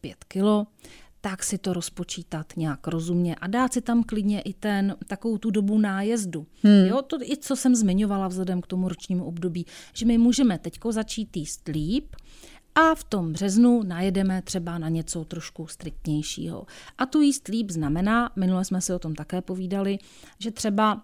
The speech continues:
Speaker 1: novoroční předsevzetí si můžu říct, nebudu pít sladké limonády.
Speaker 2: Hmm.
Speaker 1: Jedno-, jednoduše.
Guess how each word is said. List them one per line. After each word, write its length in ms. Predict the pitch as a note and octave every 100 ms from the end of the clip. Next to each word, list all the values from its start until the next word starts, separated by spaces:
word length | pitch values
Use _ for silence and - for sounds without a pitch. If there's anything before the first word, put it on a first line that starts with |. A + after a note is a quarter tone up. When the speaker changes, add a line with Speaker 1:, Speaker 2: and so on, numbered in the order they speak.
| _
Speaker 1:
novoroční 520 | G#3+ G#3+ - - E3+
předsevzetí 720 | D#3 - F#3 F3 F#3 - E3+
si 200 | E3 D3+
můžu 320 | F3 E3+ E3+
říct, 320 | E3 D#3+ D3+ - -
nebudu 520 | G#3 G#3+ G#3 G3+ F#3 F3 _
pít 360 | F#3+ F3+ E3
sladké 500 | - - C#3 - - D3 D3
limonády. 600 | D3+ C#3+ D3 C3+ C3+ - - - -
Speaker 2:
Hmm. 280 | E3 D3+ D#3 - - - - -
Speaker 1:
Jedno-, 280 | G#3 G#3 G3 - - -
jednoduše. 540 | G3 F3 D#3+ E3+ -